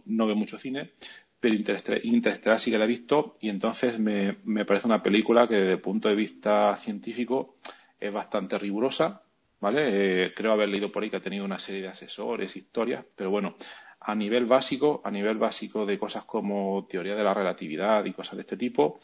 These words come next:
es un tipo de cine que se han preocupado para que sea <laughs> bastante, bastante fiel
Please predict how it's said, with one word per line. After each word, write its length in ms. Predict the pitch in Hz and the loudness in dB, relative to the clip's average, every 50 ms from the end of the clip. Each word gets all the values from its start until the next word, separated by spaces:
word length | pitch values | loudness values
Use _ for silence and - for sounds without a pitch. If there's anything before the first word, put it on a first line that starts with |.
| - - - - - - - _ _ | -18 -18 -16 -16 -18 -20 -20 _ _
es 160 | - - - | -8 -4 0
un 160 | 120 110 104 95 | 0 0 0 0
tipo 260 | 110 107 - 104 101 | -2 -4 -2 -2 -4
de 80 | 101 | -4
cine 360 | - - - 117 117 127 127 123 | -2 -2 0 2 2 2 2 0
que 540 | 113 101 95 90 90 90 87 85 87 85 82 | 0 0 0 0 0 -2 -2 -2 -2 -2 -2
se 140 | - - 101 | -2 -2 -2
han 120 | 98 95 | -2 0
preocupado 500 | - 104 92 101 98 - - 104 117 120 | 0 0 0 0 0 4 6 6 6 8
para 200 | - 113 107 90 | 8 8 6 6
que 100 | 90 87 | 4 0
sea 600 | - - - 92 95 - - 143 120 107 - - - - - - | -6 -8 -8 -8 -6 -2 2 2 2 2 0 -4 -12 -20 -20 -20
<laughs> 240 | - - - _ _ | -20 -20 -20 _ _
bastante, 640 | 110 104 98 95 - - - - 98 98 95 - 104 | -8 -6 -6 -6 -8 -8 -8 -6 -6 -4 -4 -2 -2
bastante 500 | 98 92 - - - 98 98 95 98 - | -2 -2 -4 -6 -8 -8 -8 -8 -8 -10
fiel 500 | - - 120 127 131 135 151 160 - | -4 0 2 4 4 2 2 -2 -6